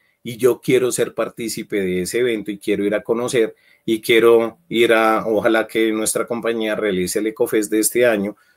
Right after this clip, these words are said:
pues allá en Sharjah". Y efectivamente así se está dando. Y por eso abrieron ese evento en donde nosotros nos podíamos clasificar a rangos oro y a rangos plata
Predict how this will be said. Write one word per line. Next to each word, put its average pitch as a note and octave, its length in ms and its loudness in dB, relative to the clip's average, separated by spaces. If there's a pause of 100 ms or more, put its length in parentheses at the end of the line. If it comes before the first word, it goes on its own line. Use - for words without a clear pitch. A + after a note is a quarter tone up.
(100)
pues B2+ 220 4
allá G#2+ 560 2
en G#2+ 300 -2
Sharjah". C#3 440 0 (300)
Y F#2 100 -4
efectivamente B2+ 960 2
así G2+ 260 -4
se F#2+ 140 -6
está G#2 180 -2
dando. A2+ 340 0 (300)
Y G#2 120 -4
por A2+ 240 2
eso D3 400 4
abrieron A2 580 2
ese A#2+ 220 0
evento A#2 500 -2 (180)
en A2 140 -2
donde A2+ 240 0
nosotros G#2+ 420 -4
nos A#2+ 180 -2
podíamos G2+ 400 0
clasificar G#2+ 720 -2
a F#2+ 80 0
rangos F#2+ 400 -2
oro A2+ 200 4
y A2 120 2
a F#2 40 4
rangos F2+ 480 -4
plata C3 440 2